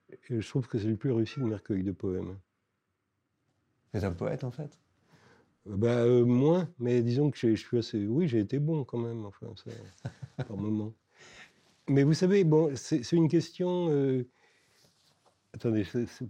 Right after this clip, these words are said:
Speaker 1: je vais répondre parce que je pense pas que l'auteur soit, soit le mieux placé. C'est, dans les romans, ce qu'on préfère, c'est ce qui vous a demandé le plus de mal.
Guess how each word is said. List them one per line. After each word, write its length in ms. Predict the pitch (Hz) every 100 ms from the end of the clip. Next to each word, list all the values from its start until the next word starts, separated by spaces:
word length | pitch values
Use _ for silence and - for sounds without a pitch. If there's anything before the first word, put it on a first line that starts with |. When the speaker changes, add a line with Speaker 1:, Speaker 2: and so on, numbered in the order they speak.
| -
Speaker 1:
je 160 | 101 110
vais 80 | 120
répondre 380 | 123 - 165 147
parce 180 | 127
que 180 | - 139 - _ _ _ -
je 120 | 120
pense 380 | 135 170 160 -
pas 260 | 190 196
que 1400 | 196 - 151 135 131 131 127 123 120 120 117 120 120 127 151
l'auteur 460 | 147 131 131 165 -
soit, 380 | - 143 131 127
soit 200 | - 135
le 60 |
mieux 120 | 143
placé. 480 | 131 143 123 - 143 127
C'est, 280 | - 120 113 - - _ _ _ - -
dans 260 | 160 135
les 80 | 160
romans, 480 | 165 160 151 151 208 _ _ _ _ _ _ _ _ _ _ _
ce 120 | -
qu'on 140 | - 139
préfère, 460 | 135 123 165 180
c'est 160 | - 135
ce 120 | -
qui 200 | _ -
vous 180 | 120 117
a 60 | 120
demandé 300 | 123 123 143
le 80 |
plus 240 | 135 - 113
de 80 | 107
mal. 340 | 104 98 90